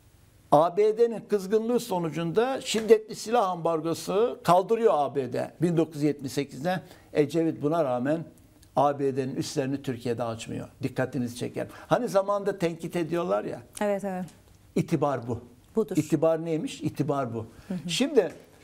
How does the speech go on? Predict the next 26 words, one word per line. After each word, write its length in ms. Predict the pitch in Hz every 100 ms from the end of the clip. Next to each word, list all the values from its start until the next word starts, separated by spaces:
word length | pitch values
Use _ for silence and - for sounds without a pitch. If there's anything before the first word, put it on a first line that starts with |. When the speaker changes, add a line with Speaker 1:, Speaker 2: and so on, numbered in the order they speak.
| - - 208
Speaker 2:
"Ben 180 | 277
itibarlıyım." 640 | 294 277 240 269 262 254 285
demek 160 | 262 262
Speaker 1:
bin 60 |
dokuz 160 | 269 269
yüz 80 | 269
seksen, 340 | 220 226 233
Speaker 2:
yetmiyor 120 | 277
yani. 180 | 185 190
Speaker 1:
bin 40 |
dokuz 400 | 254 254 254 285
yüz 80 | 285
seksen, 140 | - 226
Speaker 2:
Davranışlarda 260 | 269 320
ilkeler 560 | 254 247 247 262 262 269
gösterecek 480 | 220 214 220 196 143
Speaker 1:
Aynen 200 | 156 160
öyle. 100 | 135
Speaker 2:
itibarı. 300 | 123 - 247
Speaker 1:
Bin 80 | 262
dokuz 260 | 220 214
yüz 60 | -
seksene 460 | 214 - 226 262
geliyoruz 380 | - 170 156 135
Çiğdem 340 | - 160 170 175
Hocam. 320 | 139 139 285